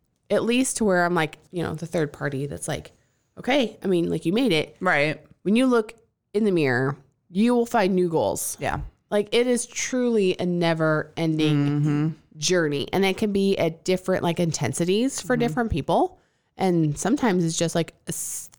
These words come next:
Speaker 1: get well and stay well journey.
Speaker 2: Yeah.
Speaker 1: I mean, it doesn't have to be physique based.
Speaker 2: Right.
Speaker 1: Um, or, you know, it just, it's different for everyone. But just also knowing that when you get to whatever you think your goal is right now,
Speaker 2: Yeah.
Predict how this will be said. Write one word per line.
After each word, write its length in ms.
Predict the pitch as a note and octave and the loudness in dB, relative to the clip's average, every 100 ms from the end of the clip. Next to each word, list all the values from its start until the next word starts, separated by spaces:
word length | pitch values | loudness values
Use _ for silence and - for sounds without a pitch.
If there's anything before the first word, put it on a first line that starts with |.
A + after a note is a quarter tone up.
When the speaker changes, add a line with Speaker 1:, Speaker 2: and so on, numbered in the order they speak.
| - | -4
Speaker 1:
get 180 | E3+ - | -2 0
well 300 | F3+ E3+ E3+ | 0 2 2
and 120 | D#3 | 0
stay 280 | - F3+ F3 | -2 0 2
well 240 | D3+ C3 | 2 0
journey. 440 | B2+ B2 G#2 F#2 D3 | 0 0 0 0 -2
Speaker 2:
Yeah. 140 | - A2+ | -2 0
Speaker 1:
I 40 | |
mean, 100 | F#3 | 0
it 100 | F3 | 0
doesn't 300 | F3+ F3 F3+ | 0 0 -2
have 240 | D3+ E3 - | -4 -6 -4
to 80 | |
be 140 | E3+ E3+ | -2 -2
physique 500 | - D3+ C#3+ C#3 - | 0 -2 0 -2 -2
based. 460 | D3 D3 A3 - | 0 0 0 -2
Speaker 2:
Right. 360 | D#3 D3 D3 C#3 D3+ - _ - | 0 2 2 -2 -8 -20 _ -4
Speaker 1:
Um, 560 | G3+ F#3 E3+ E3 E3 - | 0 2 2 2 2 0
or, 360 | F#3+ F3 D#3+ D#3 | 0 2 2 2
you 160 | - | 0
know, 220 | F#3 D3 - | 0 0 -2
it 80 | F#3+ | -2
just, 240 | F3+ - - | -4 -6 -6
it's 200 | G3 - | -6 -2
different 340 | A#3+ A#3+ E3 | -4 -2 -4
for 100 | - - | -6 -2
everyone. 560 | C4+ G#3 E3 D#3 D#3 D3+ - | 0 2 2 0 0 -4 -2
But 480 | F#4+ C#4+ G3+ F#3+ - _ _ _ F3+ | 2 4 4 0 -6 _ _ _ -8
just 420 | F#3 B3 A#3+ - - | 0 0 0 -2 0
also 340 | G#3+ G#3+ G#3 | 0 2 0
knowing 720 | F#3 D#3+ D#3 F#3 A#3 C#4+ D4 B3 | 2 2 4 4 4 2 0 -2
that 200 | G3 G3 | 0 0
when 160 | G3 G3+ | 2 2
you 140 | G3+ F3 | 2 2
get 280 | G3+ A#3+ - | 0 -2 -2
to 100 | G3 | 0
whatever 340 | F3+ G3 A#3+ | 2 2 0
you 180 | A#3+ A3+ | 0 -2
think 260 | A3 G3+ F#3 | -2 -2 0
your 80 | |
goal 300 | D#3+ D#3 F3 | 0 2 2
is 160 | G3+ F#3 | 2 2
right 220 | E3 D3 | 0 -2
now, 440 | C3 B2 C#3+ A3 C#4+ | 0 0 2 0 -2
Speaker 2:
Yeah. 240 | E3 B2+ | -2 -4